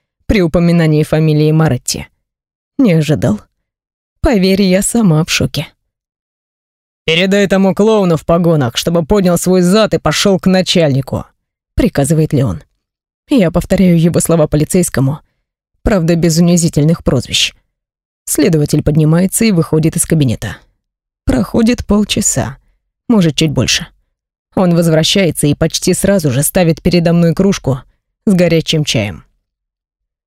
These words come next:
«Скоро за вами, Полякова, приедут.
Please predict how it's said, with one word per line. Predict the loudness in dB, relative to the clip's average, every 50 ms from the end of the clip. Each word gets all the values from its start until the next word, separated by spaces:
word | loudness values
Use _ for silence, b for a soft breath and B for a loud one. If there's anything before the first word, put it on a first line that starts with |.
| _ _ _ _ _ _ _ _ _ _ _ _ _ _ _ _ _ _ _ _ _ _ _ _ _ _ _ _ _ _ _
«Скоро | -12 -10 -6 -2 0 0 2 2 2 2 0
за | 0 2 0 0 2
вами, | 2 2 2 2 2 0
Полякова, | 0 0 -2 -2 -2 0 0 0 0 0
приедут. | 0 0 0 0 0 0 -2 -2 -2 -4 -6 -6 -8 -14 -16 -18